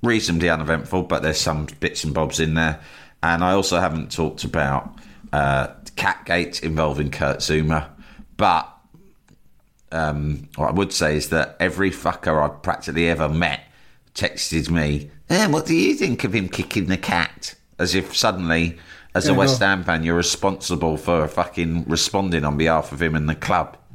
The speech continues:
Speaker 1: Really fucked
Speaker 2: Mm.
Speaker 1: me off, that.
Speaker 2: Uh, as if
Speaker 1: Um,
Speaker 2: you're actually gonna condone it.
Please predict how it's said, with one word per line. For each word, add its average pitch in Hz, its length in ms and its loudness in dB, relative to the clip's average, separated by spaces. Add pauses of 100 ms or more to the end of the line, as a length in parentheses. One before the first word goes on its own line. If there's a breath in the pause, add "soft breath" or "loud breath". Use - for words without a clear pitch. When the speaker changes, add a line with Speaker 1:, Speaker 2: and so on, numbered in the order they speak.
(100)
Speaker 1:
Really 101 200 2
fucked - 280 -2
Speaker 2:
Mm. 85 40 -6
Speaker 1:
me 90 80 0
off, 107 220 -2
that. 69 280 -4 (540 loud breath)
Speaker 2:
Uh, 143 40 2
as 147 340 2
if 151 80 2
Speaker 1:
Um, 160 140 4
Speaker 2:
you're 156 180 4
actually 151 300 -2
gonna 147 300 2
condone 151 500 0
it. 127 180 -2